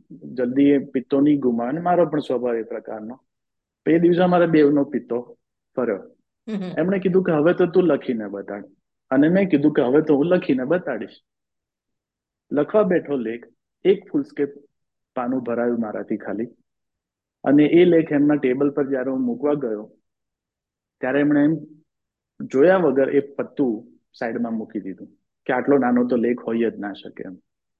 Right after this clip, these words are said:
Speaker 1: તો એમની પાસે જે, થી જે હું શીખ્યો, એ એક બહુ જ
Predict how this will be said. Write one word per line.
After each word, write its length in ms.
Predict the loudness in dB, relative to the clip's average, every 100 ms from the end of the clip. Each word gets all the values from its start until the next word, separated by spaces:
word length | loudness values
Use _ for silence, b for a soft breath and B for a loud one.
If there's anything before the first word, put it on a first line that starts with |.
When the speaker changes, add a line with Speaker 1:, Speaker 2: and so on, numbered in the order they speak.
| _ _ _ _ _ _ _ _ _
Speaker 1:
તો 140 | 2 4
એમની 240 | 4 4
પાસે 340 | 4 4 4 2
જે, 160 | 2 2 0 -6 -4
થી 140 | 0
જે 60 | 0
હું 200 | 0 -2
શીખ્યો, 600 | -6 -2 -2 -2 -8 -18 _
એ 60 | -2
એક 360 | 0 -2 -4 -16 -20 -18
બહુ 320 | -10 -2 -2
જ 160 | -2